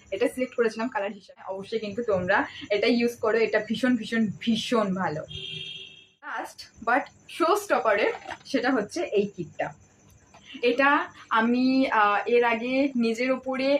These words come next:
একবার নয়, দুবার নয়, বারবার ইউজ করেছি। Even আমার যে ব্রাইডাল ক্লায়েন্টগুলো থাকে তাদেরকেও ইউজ করিয়েছি। এই জন্য ভীষণই এফেক্টিভ,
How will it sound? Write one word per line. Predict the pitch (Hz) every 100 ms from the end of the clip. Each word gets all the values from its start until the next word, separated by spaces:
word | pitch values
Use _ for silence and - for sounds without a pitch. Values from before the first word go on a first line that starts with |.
| -
একবার | 208 214 220 247
নয়, | 233 247 269
দুবার | 226 220 254
নয়, | 233 220 247 190
বারবার | 196 214 196 175 190 226 277
ইউজ | 285 294 -
করেছি। | 269 254 277 269
Even | 233 226 285 302
আমার | 226 214 208
যে | 214
ব্রাইডাল | 202 185 180 -
ক্লায়েন্টগুলো | 233 214 226 226
থাকে | 233 185 202 294 _
তাদেরকেও | - 175 180 233 285
ইউজ | 202 -
করিয়েছি। | 196 196 262 - -
এই | - _ _ 208
জন্য | 226
ভীষণই | 180 202 214 247
এফেক্টিভ, | 196 190 185 - 233